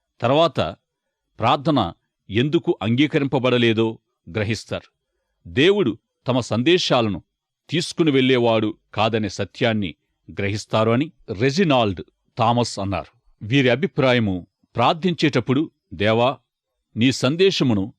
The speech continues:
నాకందించు. నా నిమిత్తమై నీకున్న భారమేమిటి? నా జీవితములో నీవేమి కోరుచున్నావు? నీ సందేశముతో నన్ను పంపు" అని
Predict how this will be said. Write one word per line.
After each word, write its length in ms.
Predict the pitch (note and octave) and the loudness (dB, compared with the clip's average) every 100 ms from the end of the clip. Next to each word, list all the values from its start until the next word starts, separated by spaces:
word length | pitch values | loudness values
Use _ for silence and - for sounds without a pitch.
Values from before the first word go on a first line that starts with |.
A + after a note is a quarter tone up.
| _ - | _ -4
నాకందించు. 720 | G#2+ G#2+ F#2 G2 G#2 - - _ _ _ _ _ - | -2 -2 -2 -2 -2 -4 -12 _ _ _ _ _ -4
నా 200 | G#2+ A#2+ | 0 2
నిమిత్తమై 640 | A#2 D#3+ - A#2+ F#2+ A#2+ - _ _ - | 2 -2 0 0 0 -4 -12 _ _ -4
నీకున్న 460 | G#2 E3+ - D3+ D3 | 0 0 0 0 0
భారమేమిటి? 760 | A2 F#2+ G#2+ A2+ A#2 - D#3+ - _ _ _ _ - | 0 0 2 2 2 0 -6 -8 _ _ _ _ -2
నా 140 | A2+ | -2
జీవితములో 720 | A2+ F2+ D#3 F#3 D#3 A#2+ E2+ - _ _ - | 0 0 0 2 0 2 0 -6 _ _ -6
నీవేమి 460 | A2 C3+ A#2 D3+ D#3+ | 0 2 4 2 -2
కోరుచున్నావు? 760 | - G#2+ A2+ - A#2+ B2 C#3 - _ _ _ _ - | -2 0 0 2 2 2 0 -6 _ _ _ _ -2
నీ 160 | A#2+ | 0
సందేశముతో 800 | C#3+ D#3 D3+ F#3+ - D#3+ - G#2 - _ _ - | 0 0 0 0 0 -2 0 -2 -4 _ _ -4
నన్ను 240 | G#2+ A#2+ | 0 0
పంపు" 380 | G#2 B2 B2+ - | 0 -2 -2 0
అని 340 | C3 G#2+ E2 | 0 2 -2